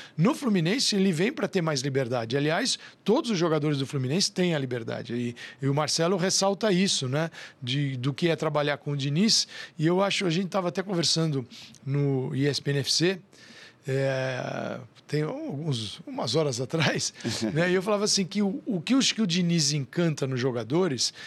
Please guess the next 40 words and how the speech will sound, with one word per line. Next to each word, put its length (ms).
é 100
que 140
o 60
Diniz 720
permite 520
aos 120
jogadores, 580
aqueles 320
que 100
já 140
até 160
rodaram 420
um 60
pouco 280
mais, 300
caso 240
do 80
Marcelo 420
e 20
do 120
Ganso, 460
um 160
contato 640
com 180
o 20
futebol 640
de 80
uma 140
forma 320
mais 300
lúdica, 640
que 140
remete 420
ao 60
tempo 340
do, 360
de 180
criança, 560
de 120
jovem, 480